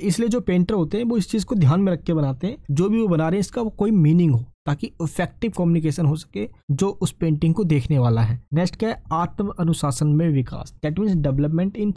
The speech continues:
self discipline। अब देखिए यार, art education क्या करता है, मान लो आपको कोई art आता है तो आप उस art के द्वारा society में अपनी बातों को रख सकते हो,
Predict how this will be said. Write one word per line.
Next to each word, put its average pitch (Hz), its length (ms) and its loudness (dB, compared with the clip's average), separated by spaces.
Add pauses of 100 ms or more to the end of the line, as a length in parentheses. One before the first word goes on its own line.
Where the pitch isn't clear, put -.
(160)
self 151 240 -4
discipline। 123 520 -4 (220)
अब 185 100 -4
देखिए 202 260 -4
यार, 165 160 -2 (120)
art 175 200 -2
education 175 440 -2
क्या 156 160 -4
करता 127 260 -6
है, 135 80 -6
मान 139 180 0
लो 185 160 0
आपको 147 320 -6
कोई - 220 -2 (100)
art 151 220 -2
आता 135 220 -2
है 131 140 0 (180)
तो 220 100 0
आप 220 220 -2
उस - 180 -2 (140)
art 185 180 0
के - 120 -2
द्वारा 160 240 0
society 156 440 -2
में 180 120 0
अपनी 190 160 -2
बातों 151 320 -4
को 175 80 -2
रख 143 160 0
सकते - 320 -8
हो, 139 180 0